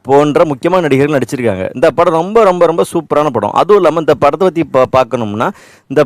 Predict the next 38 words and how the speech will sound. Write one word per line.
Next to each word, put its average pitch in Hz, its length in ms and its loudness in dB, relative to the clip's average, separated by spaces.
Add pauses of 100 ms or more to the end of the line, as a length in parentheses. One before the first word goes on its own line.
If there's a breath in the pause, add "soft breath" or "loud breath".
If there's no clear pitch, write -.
படத்துக்காக 180 520 2
வேண்டிய 139 280 0
கிட்டத்தட்ட 135 320 2 (100)
ரெண்டு 208 260 4
வருஷமா 165 440 0
துருவ் 170 200 0
விக்ரம் 139 320 -4
வந்து 143 180 0
அவருடைய 135 340 2
முழு 180 180 2
உழைப்பையும் 165 360 0
போட்டிருக்காரு. 113 420 -2 (320 soft breath)
அதனால 185 320 2
தான் 190 100 -2
இந்த 165 160 2
படம் 151 180 2
வந்து 156 180 2
அவ்வளவு 151 260 0
ஹிட் 160 200 -6
அடிச்சிச்சு. 131 320 -12 (380 soft breath)
அதுவும் 196 260 4
இல்லாம 147 340 0 (180)
முழுக்க 202 380 0
முழுக்க 208 260 2
ஒரு 151 120 -2
உடல் 175 180 4
உழைப்பை 160 240 0 (120)
போட்டு 127 320 0 (360)
பெரிய 208 300 2
அளவுக்கு 190 240 2
வெற்றி 151 180 0
அடைஞ்சிருக்கு. 117 420 -4 (220)
இந்த 123 120 -2 (100)
படத்தினுடைய 160 540 -4
பட்ஜெட் 156 360 0
பார்த்தோம்னா 120 360 -2 (360)
வெறும் 165 320 2
ஒரு 143 100 4